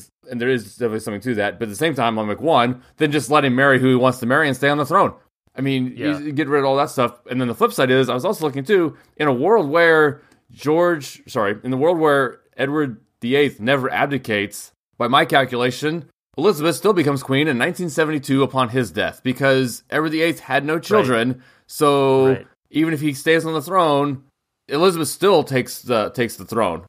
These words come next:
Speaker 2: Right, because it, after he died, it goes to, it, it goes up and over, like, or to his, back up to their father, to his eldest, the next eldest to that line, which is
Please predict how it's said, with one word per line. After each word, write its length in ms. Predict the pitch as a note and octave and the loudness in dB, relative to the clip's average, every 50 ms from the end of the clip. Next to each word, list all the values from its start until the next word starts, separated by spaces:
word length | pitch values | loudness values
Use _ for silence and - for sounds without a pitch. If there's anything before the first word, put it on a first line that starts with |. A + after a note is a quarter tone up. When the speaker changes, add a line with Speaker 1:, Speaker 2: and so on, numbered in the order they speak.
| _ _ - | _ _ -8
Speaker 2:
Right, 340 | A#2 A#2+ A2+ G#2 G2 - - _ _ _ _ | -4 -2 -2 -2 -4 -6 -12 _ _ _ _
because 400 | - A#2+ - C#3+ B2+ A#2 G#2+ G#2+ | -10 -6 -2 -2 0 0 -2 -4
it, 120 | A#2+ A#2 A#2+ C#3 - - G#2 F#2+ - D#3 B2 B2 - | -6 -8 -8 -10 -14 -20 -20 -18 -12 -10 -10 -8 -2
after 280 | - C#3 C#3 - - C3+ | 0 0 0 0 -2 -6
he 180 | A2 A#2+ D3 D3 | -4 -4 -4 -2
died, 400 | B2+ C3 B2+ B2+ B2 B2 A#2+ A2+ | 0 2 2 4 2 2 0 -2
it 200 | - A#2+ - _ | -6 -8 -8 _
goes 380 | C3 B2 A#2 A#2 A2+ A2 - - | -2 0 0 0 -2 -6 -10 -12
to, 520 | - - B2+ A#2+ A#2 A2+ A2 G#2+ G#2+ A2 - _ _ _ | -8 -6 -4 -4 -2 -4 -4 -6 -8 -12 -16 _ _ _
it, 180 | - A#2 A2+ - _ _ | -10 -10 -10 -12 _ _
it 220 | - A#2+ - C3+ A#2+ | -12 -10 -8 -6 -4
goes 240 | B2+ A#2+ A2+ A2 C3 - _ | -4 -4 -4 -4 -8 -6 _
up 280 | C#3+ C3 B2+ - - - - | 0 2 2 0 -2 -6 -8
and 180 | C#3+ A#2 A#2 - | -8 -6 -4 -2
over, 480 | C#3 C#3+ C3+ A2+ A#2+ A#2+ A#2 A#2 A2+ A2 | -2 -2 -2 0 0 0 0 0 0 -2
like, 240 | A#2 A2 G#2 - - - | -4 -4 -4 -6 -8 -10
or 220 | B2 A#2 A#2 - _ _ - | -10 -10 -10 -12 _ _ -8
to 140 | - B2+ | -8 -6
his, 420 | G#2+ A#2+ C3+ C#3 C3 A#2+ - - - _ _ _ _ _ _ _ _ _ _ _ _ _ | -2 0 0 0 -2 -4 -8 -12 -16 _ _ _ _ _ _ _ _ _ _ _ _ _
back 180 | - D3 C#3+ - | 0 2 2 0
up 80 | - - | -2 -4
to 80 | C3+ | -4
their 240 | G#2+ D3 D#3+ E3 D#3+ | 0 4 4 4 4
father, 420 | - - D#3+ D3 C#3+ C#3 C#3 C3+ C3+ | 2 2 2 4 4 4 2 0 0
to 160 | - - A#2 | -2 -6 -2
his 260 | A2+ D3 D#3 C3+ D3+ E3+ | 0 0 0 0 0 -2
eldest, 580 | D#3 C#3+ C#3 C3+ C3+ C3 C3 - - - - - _ _ - | -2 0 0 0 -2 -4 -4 -6 -10 -14 -16 -18 _ _ -8
the 80 | C#3+ | -4
next 280 | B2 C3+ C#3 C3 - - - | 0 0 0 0 -2 -4 -2
eldest 500 | C#3+ C3 C3+ B2 A#2+ A#2+ A#2 - - - | -2 -2 0 -2 -2 -4 -4 -8 -8 -6
to 260 | - C3 A#2+ G#2+ G2 A2 A#2 | -4 -4 -4 -4 -6 -10 -4
that 320 | A2 A#2+ A2+ A#2+ A#2 B2 | 0 2 2 2 0 -2
line, 440 | B2 A2+ G#2+ G#2 G2+ G2 G2+ G2 G#2 G#2 | -2 -2 0 0 -2 -4 -8 -12 -10 -10
which 180 | A2 - - | -10 -8 -8
is 160 | A#2+ A2 G2+ | -10 -10 -10